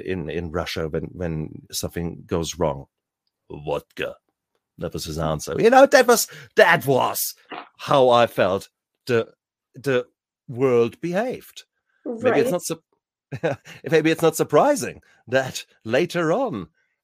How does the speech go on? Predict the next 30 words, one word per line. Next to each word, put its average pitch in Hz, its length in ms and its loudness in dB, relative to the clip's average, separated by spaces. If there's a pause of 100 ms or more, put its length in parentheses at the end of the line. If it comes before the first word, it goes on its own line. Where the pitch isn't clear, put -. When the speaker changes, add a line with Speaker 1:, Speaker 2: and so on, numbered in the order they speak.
Speaker 1:
uh, 123 340 0 (120)
I 117 520 -2
actually, 285 600 -6 (400)
yeah, 277 400 -2 (380)
I - 120 -8
found 101 260 -4
vodka 101 360 -6
very, 113 360 -8 (280)
no, 90 280 -4
wrong. 98 380 -8
I 101 140 -6
found 101 480 -8
alcohol 98 600 -8
very 104 340 -12
helpful. - 500 -14 (1600)
And 117 120 0
we 135 80 4
need 143 160 -2
to 135 100 -4
realize 123 460 0
that 98 180 -8 (300)
because, 127 400 -4 (300)
uh, 123 240 0 (100)
often 127 320 -10
enough, 120 380 -6
we 110 160 -10
go 117 180 -6
through 123 160 -12
trauma 85 460 -8 (260)
and 98 600 -8